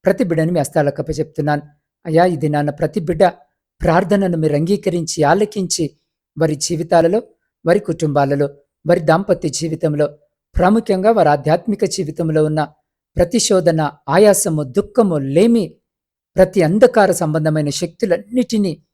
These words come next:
మీ పరిశుద్ధ నామమున లయపరిచి, మీ ఆకాశపు వాక్యాలను విప్పి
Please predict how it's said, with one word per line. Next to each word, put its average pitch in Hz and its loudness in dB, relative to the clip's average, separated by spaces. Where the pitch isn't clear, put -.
మీ 165 0
పరిశుద్ధ 190 0
నామమున 160 -2
లయపరిచి, 143 -2
మీ 170 -2
ఆకాశపు 175 0
వాక్యాలను 160 0
విప్పి 156 -2